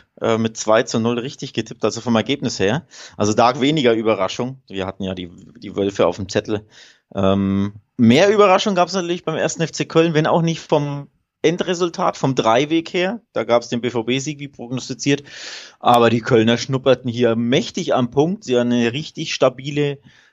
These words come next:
ähm, gute Leistung gezeigt. Hatten wir ihnen so ja nicht zugetraut. Wir hatten eher klarere Siege, ähm, vom B V B auf dem Zettel.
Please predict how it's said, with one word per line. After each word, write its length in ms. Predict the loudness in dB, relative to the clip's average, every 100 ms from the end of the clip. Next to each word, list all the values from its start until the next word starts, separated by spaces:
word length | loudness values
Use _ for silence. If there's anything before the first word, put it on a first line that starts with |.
| -4
ähm, 280 | 0 0 0
gute 240 | 0 4
Leistung 400 | 6 4 2 -2
gezeigt. 400 | -4 -4 -6 -4
Hatten 220 | -6 -4 0
wir 120 | 2
ihnen 140 | 2
so 240 | 2 2 4
ja 120 | 4
nicht 200 | 2 -2
zugetraut. 480 | -4 -2 0 -2 0
Wir 80 |
hatten 160 | -2 0
eher 240 | 2 2
klarere 580 | 4 4 4 2 -4 -6
Siege, 460 | -6 -8 -4 -4 -6 _ _ _ _
ähm, 600 | -2 0 0 -2 -2 -6 _ _ _
vom 200 | -2 0
B 100 | 2
V 120 | 2
B 180 | 4 4
auf 140 | 2
dem 100 | -2
Zettel. 360 | 0 0 0